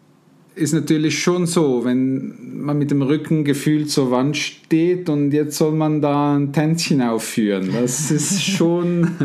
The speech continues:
Speaker 1: es braucht Mut und ich glaube, das, was du wieder finden darfst, ist den, den Glauben daran zu finden, dass du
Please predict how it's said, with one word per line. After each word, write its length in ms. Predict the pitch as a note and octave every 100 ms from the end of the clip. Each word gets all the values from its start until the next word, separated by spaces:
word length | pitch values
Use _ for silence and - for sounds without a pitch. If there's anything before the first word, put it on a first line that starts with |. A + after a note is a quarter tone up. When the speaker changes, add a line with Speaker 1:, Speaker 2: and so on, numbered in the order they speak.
| C3+ - - - - - - -
Speaker 1:
es 200 | C3 C3
braucht 640 | - B2 D#3 F#3 - - D#3+
Mut 500 | D3+ E3+ D3 - B2+
und 180 | A#2+
ich 140 | B2 -
glaube, 220 | C3+ C#3
das, 180 | C#3+ C#3
was 120 | C#3
du 100 | C#3
wieder 160 | C3 C3+
finden 340 | D#3+ F3 F3
darfst, 380 | C3 A#2+ A#2 -
ist 280 | B2+ - - - - - - _ _
den, 800 | C3 C3 C3 C3 B2 - G#2+ - - -
den 180 | C#3 C3
Glauben 460 | A#2+ C3 E3+ F#3 D#3+
daran 320 | C3+ C3 B2
zu 100 | B2+
finden, 560 | - C3 B2 B2+ B2
dass 260 | A#2+ B2 -
du 560 | C3+ C3 C3 C3 B2+